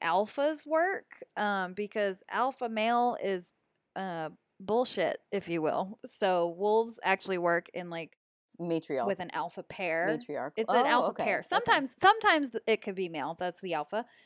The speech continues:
Speaker 1: But it's usually, like, one fam-, anyway, we're gonna get into all of that
Speaker 2: Okay,
Speaker 1: in, like,
Speaker 2: but
Speaker 1: the
Speaker 2: just
Speaker 1: next
Speaker 2: for the
Speaker 1: episode.
Speaker 2: context of this, when you say she-wolf
Speaker 1: For the
Speaker 2: in
Speaker 1: context
Speaker 2: this,
Speaker 1: of this.
Speaker 2: in this, um, like, fairy tale almost,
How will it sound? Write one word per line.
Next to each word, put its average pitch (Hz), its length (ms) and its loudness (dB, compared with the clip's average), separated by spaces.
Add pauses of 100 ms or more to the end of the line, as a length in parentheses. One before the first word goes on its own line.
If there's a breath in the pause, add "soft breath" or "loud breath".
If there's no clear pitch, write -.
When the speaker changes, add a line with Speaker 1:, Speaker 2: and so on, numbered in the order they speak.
(140 soft breath)
Speaker 1:
But 269 80 4
it's 294 160 0
usually, 277 340 -2
like, 196 200 2
one 196 220 -4
fam-, 208 220 -2
anyway, 214 280 -2
we're 220 140 2
gonna 277 180 0
get 220 160 4
into 190 200 -2
all 170 200 2
of 170 80 -4
that 156 340 0
Speaker 2:
Okay, 247 140 6
Speaker 1:
in, - 60 2
like, 262 100 -4
Speaker 2:
but - 80 8
Speaker 1:
the - 60 -2
Speaker 2:
just 302 120 2
Speaker 1:
next 202 80 -6
Speaker 2:
for 320 80 4
the - 80 4
Speaker 1:
episode. 277 140 0
Speaker 2:
context 254 320 2
of 196 100 0
this, 247 180 2
when 190 200 -4
you 254 100 0
say 254 160 0
she-wolf 240 440 -2
Speaker 1:
For 285 80 2
the 294 40 2
Speaker 2:
in 320 60 2
Speaker 1:
context 302 320 4
Speaker 2:
this, 233 100 -6
Speaker 1:
of 202 60 -12
this. - 220 4 (100)
Speaker 2:
in 214 160 0
this, 214 400 -4
um, 175 420 0 (240)
like, 165 180 0
fairy 208 320 4
tale 147 220 -2
almost, 143 500 -12